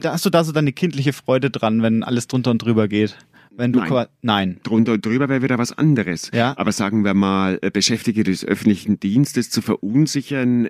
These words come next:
Speaker 2: ist mir früher mal ungewollt gelungen, fing, glaub ich, mit Lehrern an
Speaker 1: Ja.
Speaker 2: und ging dann irgendwie weiter und hat inzwischen ein bisschen sportliche Züge erreicht, gebe ich
Speaker 1: Ah,
Speaker 2: zu.
Speaker 1: okay.
Speaker 2: Man könnte mir also zumindestens eine gewisse Fahrlässigkeit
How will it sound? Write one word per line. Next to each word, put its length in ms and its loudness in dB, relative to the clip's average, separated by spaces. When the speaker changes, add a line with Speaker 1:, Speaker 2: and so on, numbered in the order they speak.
Speaker 2:
ist 400 -2
mir 440 2
früher 460 0
mal 380 2
ungewollt 580 0
gelungen, 520 0
fing, 280 0
glaub 240 0
ich, 140 2
mit 140 0
Lehrern 420 0
an 320 0
Speaker 1:
Ja. 380 0
Speaker 2:
und 260 2
ging 220 0
dann 180 0
irgendwie 500 0
weiter 640 0
und 440 0
hat 420 -6
inzwischen 1160 0
ein 40 0
bisschen 400 -2
sportliche 640 -2
Züge 320 2
erreicht, 540 -4
gebe 200 2
ich 100 0
Speaker 1:
Ah, 20 -12
Speaker 2:
zu. 340 0
Speaker 1:
okay. 380 0
Speaker 2:
Man 120 2
könnte 300 0
mir 140 0
also 180 -2
zumindestens 1000 0
eine 160 -6
gewisse 420 0
Fahrlässigkeit 1040 -2